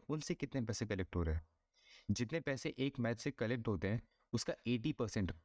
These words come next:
होस्टिंग टीम की होम टीम को मिलता है और बाकी ट्वेंटी परसेंट होम स्टेट क्रिकेट एसोसिएशन को मिलता है। एक एग्जांपल से समझाता हूँ,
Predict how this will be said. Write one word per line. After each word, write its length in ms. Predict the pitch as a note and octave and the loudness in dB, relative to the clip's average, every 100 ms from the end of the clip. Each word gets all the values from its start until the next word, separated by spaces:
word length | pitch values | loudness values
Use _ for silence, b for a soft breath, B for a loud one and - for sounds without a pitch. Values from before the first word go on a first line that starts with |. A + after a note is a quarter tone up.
| _ A#2 | _ 0
होस्टिंग 340 | B2+ D#3 C3+ | 0 0 2
टीम 180 | A#2 A2+ | 4 4
की 120 | A2+ B2+ | 4 0
होम 260 | - A#2+ | 2 0
टीम 220 | A#2 A2+ G#2+ | 4 4 4
को 100 | G#2 | 4
मिलता 280 | F2+ D#2+ | 2 0
है 80 | B2+ - - | -2 -4 -6
और 100 | B2 G#2+ | -2 0
बाकी 240 | A2 A2+ D#3+ | 0 -2 -2
ट्वेंटी 260 | A#2+ G#2 | 0 0
परसेंट 320 | G#2+ G#2 C#3 - A#2 | 0 -2 -2 -4 -2
होम 140 | C3 | 0
स्टेट 280 | - B2+ A#2+ | 0 -2 -4
क्रिकेट 340 | A#2 A#2 A#2 A#2 | 0 0 0 -2
एसोसिएशन 540 | A2+ G#2 G#2 F2 F2+ | -2 0 0 2 2
को 100 | F2 | 2
मिलता 260 | F2 D2+ D2+ | 0 0 -2
है। 60 | - _ B B B B B C#3 | -4 _ B B B B B -2
एक 140 | C#3 | 0
एग्जांपल 380 | A#2 A2 A2+ B2+ | 0 0 0 0
से 100 | B2 | 0
समझाता 380 | G2+ F2+ E2+ | 2 4 2
हूँ, 80 | - | 0